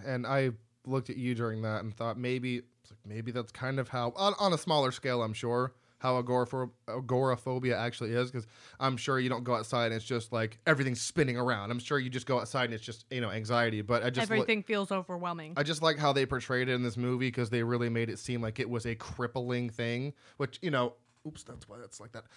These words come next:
Speaker 1: It is for, for a lot of people. Um, I mean, I suffer it, like, on, I'm talking, like, on a teeny tiny scale. There's sometimes when I go out in public and I just, I don't like being out in public. But to see it portrayed like that, you're like, "Man, that's,"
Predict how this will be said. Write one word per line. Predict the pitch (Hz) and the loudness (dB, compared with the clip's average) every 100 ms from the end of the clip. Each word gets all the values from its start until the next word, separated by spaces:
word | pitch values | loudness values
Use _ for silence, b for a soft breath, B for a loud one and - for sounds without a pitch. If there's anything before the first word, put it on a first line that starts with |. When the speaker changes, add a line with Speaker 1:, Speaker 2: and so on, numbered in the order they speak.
| B B | B B
Speaker 1:
It | 165 | 6
is | 202 160 - | 8 6 0
for, | - 139 - | 0 0 -2
for | 135 135 | -2 2
a | 123 | 4
lot | 120 | 4
of | 123 | 2
people. | 254 123 90 _ - | 0 0 -6 _ -6
Um, | 131 123 110 98 92 - | 0 2 0 -4 -12 -8
I | 120 | -6
mean, | 120 135 | -4 0
I | 165 | 0
suffer | 165 180 - 175 | 0 -2 -2 -4
it, | |
like, | 131 127 | -4 -4
on, | 135 131 | -2 -2
I'm | 135 131 | -4 -4
talking, | 143 135 | -2 0
like, | 123 117 | -2 -2
on | 113 | -4
a | 113 - | -6 -8
teeny | 170 143 | -4 -2
tiny | 127 120 110 | -2 -4 -4
scale. | - 110 | -4 -2
There's | 127 151 | -2 -2
sometimes | 147 147 143 | -4 -2 -2
when | 135 | -2
I | 139 | 0
go | 135 135 | 2 2
out | 120 | 0
in | |
public | 135 131 117 | -2 -2 -2
and | 120 | -2
I | 123 | -2
just, | 120 120 120 | -2 -6 -2
I | 123 120 113 - | 0 0 -4 -2
don't | 127 117 | -2 -2
like | 120 120 110 | 0 0 0
being | 123 117 110 | -2 -2 0
out | 104 | -2
in | 95 | -4
public. | 113 - - - B B B B - | -6 -6 -10 -14 B B B B 0
But | 120 117 | 0 0
to | |
see | 120 139 | -4 0
it | 131 | 0
portrayed | 123 127 123 | -2 0 2
like | 113 | 2
that, | 127 117 | 0 -2
you're | 104 | -2
like, | 104 | -4
"Man, | 110 147 120 | -2 2 2
that's," | 143 - - | 0 -2 -12